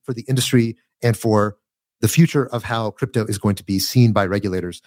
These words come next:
and by lawmakers? So that's the high level of where we are at today. I think I covered as much as I could. Let me stop there and just get first high level responses, how you guys are feeling about what happened today.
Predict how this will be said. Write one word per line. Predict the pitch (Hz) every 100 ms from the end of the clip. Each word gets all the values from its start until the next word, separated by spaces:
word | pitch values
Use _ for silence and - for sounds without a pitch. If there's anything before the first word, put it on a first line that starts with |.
| _ -
and | 101
by |
lawmakers? | 92 85 82 - 98 - _ _
So | - 120 - _ _
that's | 170 190
the | 185
high | 151
level | 147 135 131
of | 123
where | 98 127 131
we | 123
are | 110
at | 110
today. | - 98 120 120
I | 107
think | 104 120
I | 98
covered | - 104
as | 90
much | 98 98
as | 90
I | 85
could. | - 139 131 - _ _ _ _
Let | 107 151
me | 160
stop | - 131 123
there | 120
and | 117 113
just | 110
get | 117 110 _ _ _ -
first | 165 165
high | - - 185
level | 175 156
responses, | 131 - 113 113 87 80 - _ _ _ _ _ _
how | -
you | 139 131
guys | 120 113
are | 104
feeling | - 127 110
about | 98 98
what | 92
happened | 90 87 90
today. | 85 92